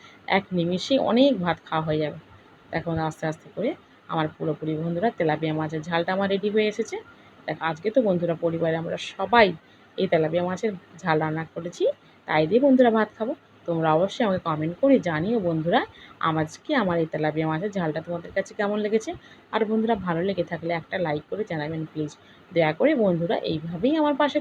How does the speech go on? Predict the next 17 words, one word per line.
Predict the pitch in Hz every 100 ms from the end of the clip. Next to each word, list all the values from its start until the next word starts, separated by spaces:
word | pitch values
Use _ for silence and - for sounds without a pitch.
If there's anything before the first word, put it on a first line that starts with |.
| 294
থাকবেন। | 277 311 440 - - _ _ _ _ _ _ _ - - _ _ - - - - - - - -
দেখ | 151 - - - - - - - - - - - - - - - - - - - -
কত | 160 156 160
সহজেই | 175 165 175 254 277
কত | 165 156 - 202 -
কম | 170 160 -
সময়ের | 165 160 165
মধ্যে | 156 294 440 - - _ -
দেখো | 160 -
বন্ধুরা | 156 151 156
আমার | 151 151
আজকে | 208 254 233
তেলাপিয়া | 190 185 185
মাছের | 180 180 165
ঝাল | 175 175
রান্নাটা | 170 170 240
হয়ে | 190 175